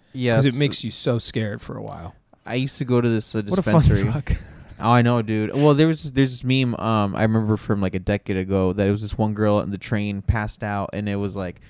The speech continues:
Speaker 1: they said it was just weed. <laughs> They
Speaker 2: Oh, yeah, that dab was just
Speaker 1: Yeah.
Speaker 2: weed, huh? No,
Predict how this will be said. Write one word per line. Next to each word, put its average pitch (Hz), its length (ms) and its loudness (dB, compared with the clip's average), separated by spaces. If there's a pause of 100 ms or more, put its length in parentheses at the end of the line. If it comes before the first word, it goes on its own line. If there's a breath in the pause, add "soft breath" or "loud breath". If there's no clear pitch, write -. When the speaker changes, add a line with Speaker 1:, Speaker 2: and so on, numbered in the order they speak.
(320 soft breath)
Speaker 1:
they 127 80 -4
said 131 260 -2
it 135 60 0
was 123 160 -4
just 131 240 -6
weed. 127 560 -6 (160)
<laughs> - 40 -10 (180)
They 139 220 -2
Speaker 2:
Oh, 135 120 4
yeah, 135 260 0
that 131 220 -4
dab 139 340 2
was 127 160 -2
just 123 180 0
Speaker 1:
Yeah. 113 140 -2
Speaker 2:
weed, 131 280 2
huh? 123 340 -2
No, 131 580 4